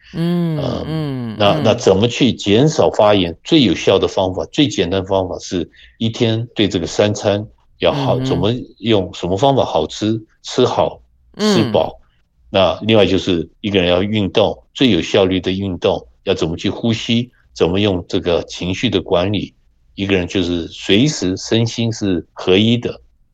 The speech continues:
Speaker 1: 嗯，
Speaker 2: 也是
Speaker 1: 嗯。
Speaker 2: 达到一种协振。那你说这时候这发炎的机会就比较少。
Speaker 1: 嗯，真的是。所以现代人，刚才这个博士讲，怎么样减少发炎，怎么样能够尽可能启动自我的疗愈，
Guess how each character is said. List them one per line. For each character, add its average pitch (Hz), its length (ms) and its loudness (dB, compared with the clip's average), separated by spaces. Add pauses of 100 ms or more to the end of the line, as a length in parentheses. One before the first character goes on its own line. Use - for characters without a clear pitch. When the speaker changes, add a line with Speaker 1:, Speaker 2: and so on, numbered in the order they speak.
(100)
Speaker 1:
嗯， 165 300 -4
Speaker 2:
也 139 160 -4
是 - 180 -4
Speaker 1:
嗯。 120 300 -6
Speaker 2:
达 87 120 4
到 104 140 2
一 101 100 2
种 85 160 -4
协 90 300 -2
振。 101 340 0
那 120 140 0
你 90 140 -4
说 104 200 0
这 120 200 2
时 - 160 -2
候 87 320 2 (440)
这 92 160 0 (380)
发 104 260 2
炎 85 200 2
的 87 100 -6
机 - 240 -4
会 90 280 -4
就 - 180 -6
比 85 160 -8
较 85 160 0
少。 - 360 -8 (180)
Speaker 1:
嗯， 123 640 -4 (160)
真 170 200 -2
的 156 120 2
是。 160 220 -6
所 233 140 -2
以 - 20 -2
现 339 220 2
代 320 160 4
人， 165 260 4
刚 202 260 2
才 151 240 4
这 160 140 -6
个 151 60 -2
博 139 120 -2
士 - 120 -6
讲， 123 260 -2 (220)
怎 139 120 -2
么 170 60 -2
样 233 160 4
减 156 220 -2
少 117 180 2
发 143 260 2
炎， 120 320 -2 (200)
怎 151 120 -4
么 185 80 0
样 214 140 4
能 160 100 -2
够 185 80 2
尽 180 220 -4
可 151 120 -6
能 131 200 -4
启 - 240 -4
动 180 220 2
自 - 180 -2
我 127 160 2
的 123 140 2
疗 120 340 2
愈， 139 260 -6